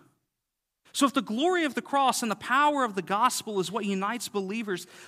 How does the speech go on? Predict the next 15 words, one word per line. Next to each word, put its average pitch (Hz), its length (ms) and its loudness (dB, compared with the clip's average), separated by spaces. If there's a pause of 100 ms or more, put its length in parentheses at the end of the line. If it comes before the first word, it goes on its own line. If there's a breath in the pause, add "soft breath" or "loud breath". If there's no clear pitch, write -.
living 294 520 2
in 202 200 0
unity 202 500 0
is 185 120 0
a 165 60 -2
testimony 175 800 -2
to 185 100 -8
the 165 100 -6
power 247 500 -2
of 185 80 -6
the 165 80 -6
gospel 165 500 -4
and 165 140 -6
the 151 100 -6
glory 175 600 -6